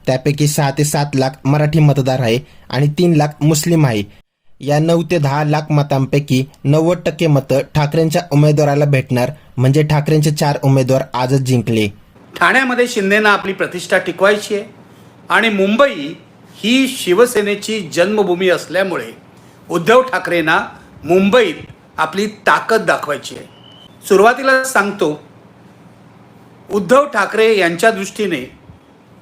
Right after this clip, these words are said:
Speaker 2: मुंबईच्या लढती या अनुकूल आहेत. यशवंत जाधव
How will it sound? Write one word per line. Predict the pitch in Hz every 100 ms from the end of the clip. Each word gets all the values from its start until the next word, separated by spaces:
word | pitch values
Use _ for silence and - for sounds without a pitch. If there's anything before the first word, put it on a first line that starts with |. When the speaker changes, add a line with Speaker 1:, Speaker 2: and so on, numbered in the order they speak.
| - 160
Speaker 2:
मुंबईच्या | 196 208 240 247 233
लढती | 196 156 156 202 214 240 170
या | 160 170 190 202 - -
अनुकूल | 147 175 190 220 208
आहेत. | 151 117 113 - - - - - - - - -
यशवंत | 160 156 247 254
जाधव | 214 208 160 185